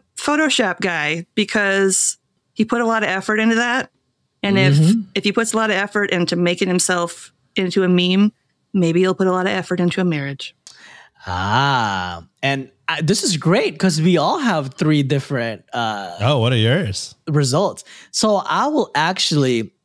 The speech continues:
Speaker 2: fuck the arsonist guy, uh, for reasons of, like,
Speaker 3: It's hot,
Speaker 2: hey,
Speaker 3: brother.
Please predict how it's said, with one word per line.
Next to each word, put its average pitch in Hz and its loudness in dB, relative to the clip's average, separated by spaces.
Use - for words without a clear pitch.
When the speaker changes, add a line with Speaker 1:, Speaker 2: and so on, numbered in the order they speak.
Speaker 2:
fuck 147 0
the 131 0
arsonist 95 -8
guy, 87 -12
uh, 113 -2
for 143 0
reasons 127 -2
of, 113 -4
like, 107 -2
Speaker 3:
It's 107 2
hot, 165 2
Speaker 2:
hey, 110 0
Speaker 3:
brother. 139 0